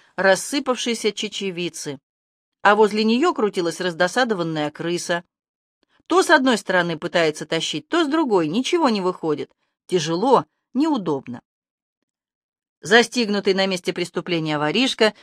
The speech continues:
с сожалением разжал зубы и метнулся под шкаф. «Да сколько можно?» — снова накатила на царевича глухая злость.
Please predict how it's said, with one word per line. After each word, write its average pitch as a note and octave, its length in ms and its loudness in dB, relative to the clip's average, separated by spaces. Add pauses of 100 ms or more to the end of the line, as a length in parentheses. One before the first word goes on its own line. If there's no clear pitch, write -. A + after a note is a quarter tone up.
(140)
с - 100 -16
сожалением G3+ 640 2
разжал E3+ 400 2
зубы A3 340 2
и G#3+ 140 -2
метнулся G3 420 -6
под E3 200 -4
шкаф. B2+ 300 -10 (1000)
«Да C#3+ 160 -8
сколько F#3+ 460 0
можно?» — D#3+ 540 0 (200)
снова A3 440 2
накатила F3+ 440 -2
на F3 140 -4
царевича F#3 540 -2
глухая F3 440 -2
злость. D#3 400 -6